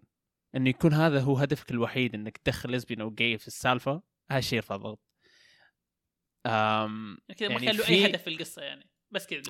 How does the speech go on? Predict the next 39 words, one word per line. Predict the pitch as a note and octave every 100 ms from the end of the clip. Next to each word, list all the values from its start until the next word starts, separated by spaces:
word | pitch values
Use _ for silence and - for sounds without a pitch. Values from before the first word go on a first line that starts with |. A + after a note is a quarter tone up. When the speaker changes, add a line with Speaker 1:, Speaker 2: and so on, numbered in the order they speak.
| F3
Speaker 1:
ما | E3+
كان | E3+
له | D3
أي | D3
Speaker 2:
موجودين |
عشان | C#3
Speaker 1:
هدف | B2+ A2+
في |
Speaker 2:
موجودين. | A2
Speaker 1:
القصة. | A#2+ - - - -
أوكي، | C#3+ C3
كانت | A2+ - C#3 C3 C#3
م-، | C#3 - -
كانوا | D3+ C#3
هم | D#3 C3
مجموعة | A#2 C#3 B2 -
بنات، | G#2 G2 - _ -
تمام؟ | A2 G2+ C#3+ _ _ _ _ _ _ _ _ _ _ _ _ _ _ _ -
إيش، | A#3+ - - _
إيش | A3 -
ممكن، | F3+ F#3+ - - C#3 E3+ - _ _ C#3+
أ-، |
أوكي، | - E3+ -
حتى، | E3 E3 -
حتى | - G#3 F#3+
لو | B2
كان | - C#3+
له | C#3 B2+
هدف | A#2+ -
الق-، | - - - - - -
يعني، | C3 C3 - - -
مستحيل | A3 - G#3+ F3 F#3 G#3+ F3+
تلقى | - F3 D#3
السالفة | C#3 - D#3 C3+
هذه | C3 D3
لها | C3 C3+
دخل | B2+ - B2
في |
القصة، | A#2 A#2+ - -